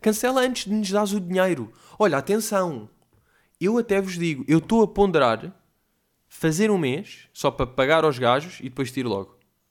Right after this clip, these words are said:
Tão bacanos que eles foram, pá.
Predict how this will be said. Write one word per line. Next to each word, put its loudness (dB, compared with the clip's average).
Tão -4
bacanos -4
que -8
eles -6
foram, -10
pá. -20